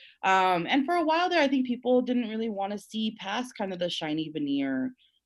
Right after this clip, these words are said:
of, you know, what these chefs were presenting, these chefs with, like, really great, fierce P R teams that,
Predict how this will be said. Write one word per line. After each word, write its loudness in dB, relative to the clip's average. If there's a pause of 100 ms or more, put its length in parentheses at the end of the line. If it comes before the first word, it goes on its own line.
(100)
of, -4
you -4
know, 0
what -4
these -8
chefs -6
were -6
presenting, -4
these -4
chefs -8
with, -14
like, -8
really -6
great, -8 (120)
fierce -6
P -4
R -2
teams -2
that, -8